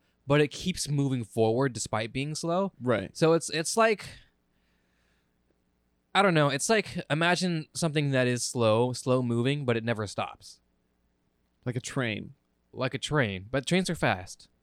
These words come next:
Speaker 1: Imagine a train, but slow, but it doesn't stop. There's no stops. It just keeps going. Point A, point B.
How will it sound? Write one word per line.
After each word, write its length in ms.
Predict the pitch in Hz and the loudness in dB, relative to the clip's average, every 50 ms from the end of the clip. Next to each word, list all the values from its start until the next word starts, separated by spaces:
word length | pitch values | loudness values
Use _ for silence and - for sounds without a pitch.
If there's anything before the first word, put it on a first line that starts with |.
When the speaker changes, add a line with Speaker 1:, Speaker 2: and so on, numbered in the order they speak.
| _ - | _ -8
Speaker 1:
Imagine 260 | 131 147 175 170 185 165 | -4 -4 -2 0 0 -2
a 20 | |
train, 240 | - - 165 170 139 | 0 0 2 2 2
but 100 | 120 - | 2 0
slow, 400 | - - 127 120 104 95 92 - - _ _ _ _ _ _ _ | 0 2 2 2 2 2 -2 -6 -14 _ _ _ _ _ _ _
but 120 | - 127 135 | 0 0 2
it 60 | 127 | 2
doesn't 240 | 151 147 135 135 113 | 0 0 0 -2 -6
stop. 340 | - - 117 85 85 - - - - | -4 -4 -4 -6 -6 -8 -16 -10 -8
There's 120 | 123 110 | -4 -2
no 100 | 127 120 | -2 -4
stops. 480 | 110 - 101 87 90 - - - - _ _ _ _ _ | -2 -4 -6 -6 -6 -14 -20 -20 -20 _ _ _ _ _
It 100 | - 117 | -10 -6
just 200 | 117 120 - - | -6 -6 -8 -8
keeps 220 | - - 139 - - | -6 -6 -6 -4 0
going. 340 | 123 110 104 101 95 90 92 _ _ _ _ _ _ _ _ - - - - | 0 0 0 0 -4 -6 -10 _ _ _ _ _ _ _ _ -20 -20 -10 -4
Point 200 | - 135 143 123 | 0 0 0 0
A, 220 | 127 135 143 156 | 0 -2 -2 -2
point 320 | 151 _ - 135 117 107 101 | -4 _ -6 -6 -4 -4 -2
B. 240 | 113 104 98 87 | -4 -4 -4 -6